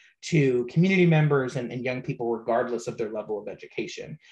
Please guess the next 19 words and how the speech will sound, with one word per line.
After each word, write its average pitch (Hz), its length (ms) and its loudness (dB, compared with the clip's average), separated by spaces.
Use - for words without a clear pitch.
And 165 100 4
just 170 280 2
thinking 220 400 4
about 143 260 6
a - 40 -12
problem 123 340 2
that 175 240 -2
way, 120 200 2
it's 117 160 -2
not 160 240 2
just - 200 -8
about, 127 400 0
"Okay, 156 220 2
y'all 151 240 4
need 151 180 6
to 123 80 0
catch 123 320 -4
up." 208 340 4
It's, - 500 -6